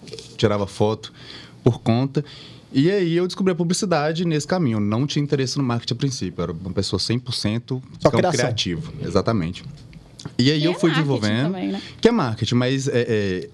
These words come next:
Speaker 1: não é o front do marketing,
Speaker 3: É.
Speaker 1: né? E principalmente quando a gente olhava aí pro marketing tradicional. Era o, o
Speaker 2: Exato.
Speaker 1: backstage do gra-,
Speaker 3: É.
Speaker 1: do, do marketing.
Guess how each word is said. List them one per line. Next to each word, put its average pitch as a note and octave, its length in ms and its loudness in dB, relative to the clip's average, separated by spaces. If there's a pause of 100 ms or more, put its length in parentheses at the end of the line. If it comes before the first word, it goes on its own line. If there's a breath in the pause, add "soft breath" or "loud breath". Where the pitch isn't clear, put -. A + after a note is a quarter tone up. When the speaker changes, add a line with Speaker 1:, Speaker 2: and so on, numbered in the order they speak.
Speaker 1:
não A2+ 220 2
é A2+ 100 0
o C#3+ 140 0
front C#3 440 0
do G#2+ 100 2
marketing, F2+ 500 0
Speaker 3:
É. G#2+ 60 2
Speaker 1:
né? A#2+ 180 0
E B2 60 -2 (180)
principalmente B2 380 2
quando C3 100 2
a - 40 0
gente C3+ 140 -2
olhava A2 280 0
aí G2+ 80 0
pro A2+ 100 -4
marketing G#2 300 -2
tradicional. G#2+ 640 -2
Era G2+ 200 0
o, C#3+ 80 -4 (160)
o - 120 2
Speaker 2:
Exato. A#2+ 260 2
Speaker 1:
backstage C#3+ 480 0
do C3+ 80 0
gra-, F#2 260 -2
Speaker 3:
É. - 120 -4
Speaker 1:
do, G2 240 -2
do G#2 100 -2
marketing. F#2 520 -2